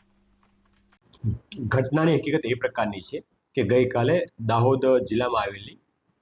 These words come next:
સબજેલ, જે ડોકે ખાતે આવેલી છે, સબજેલની અંદર,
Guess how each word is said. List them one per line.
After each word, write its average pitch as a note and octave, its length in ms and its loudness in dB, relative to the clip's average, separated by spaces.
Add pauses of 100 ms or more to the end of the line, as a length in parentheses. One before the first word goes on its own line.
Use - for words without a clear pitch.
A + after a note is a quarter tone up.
સબજેલ, G#2 680 0
જે B2+ 100 -2
ડોકે C3+ 260 4
ખાતે B2+ 180 0
આવેલી F#2 240 0
છે, F#3+ 180 -4
સબજેલની B2 540 0
અંદર, A2+ 240 -2